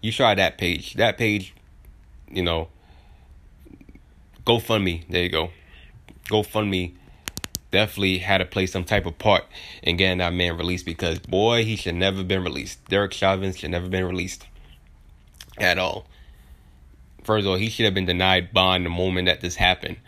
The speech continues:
So it was only a matter of a time people was gonna put up a million dollars to get him, let him, just to let him go.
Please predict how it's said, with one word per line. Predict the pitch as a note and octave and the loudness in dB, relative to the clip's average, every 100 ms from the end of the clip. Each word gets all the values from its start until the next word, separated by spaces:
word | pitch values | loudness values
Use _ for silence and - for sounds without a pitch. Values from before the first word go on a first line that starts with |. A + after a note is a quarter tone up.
| - - - - - - - | -20 -20 -20 -20 -20 -20 -20
So | - - F2 E2 | -8 0 0 0
it | - | 0
was | G#2 | 0
only | G2+ G#2 | 0 0
a | |
matter | G2 G2 F#2+ | 2 4 4
of | F2+ | 2
a | F2 | -2
time | - F#2+ F2+ F2 | 0 2 0 -2
people | G2+ F2+ F#2 | -2 -2 -2
was | F#2 | -2
gonna | E2+ | -2
put | F2+ G#2+ | -2 -2
up | F#2 | -2
a | |
million | F2 F2+ F2 | -2 -2 0
dollars | F2 E2+ F2 | 2 2 2
to | F2+ | -4
get | F2 | -4
him, | F2 - | -4 -2
let | F2+ | -2
him, | F#2 F2 F2 - - - - - | -2 -4 -8 -16 -18 -18 -16 -14
just | - A#2 B2 | -4 -2 0
to | |
let | A#2+ | 0
him | A#2+ | 0
go. | A#2+ G2+ | 0 0